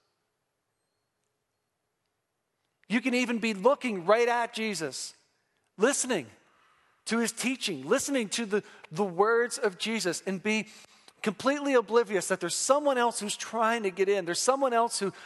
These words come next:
who desperately needs a touch from Jesus, who's, who's hoping against hope, who, who wants to,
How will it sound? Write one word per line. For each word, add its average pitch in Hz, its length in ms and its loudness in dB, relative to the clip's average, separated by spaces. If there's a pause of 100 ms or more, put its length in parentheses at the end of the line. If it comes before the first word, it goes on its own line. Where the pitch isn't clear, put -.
(160)
who 185 120 -4 (140)
desperately 220 580 0
needs 208 540 -2
a 180 60 -2
touch - 420 -2
from 156 240 -8
Jesus, 165 580 -8 (560)
who's, 214 220 -2 (240)
who's 208 160 -2
hoping 240 520 0
against 214 320 0
hope, - 400 -2 (680)
who, 226 180 -2
who 226 140 -2
wants 220 580 0
to, 226 200 -4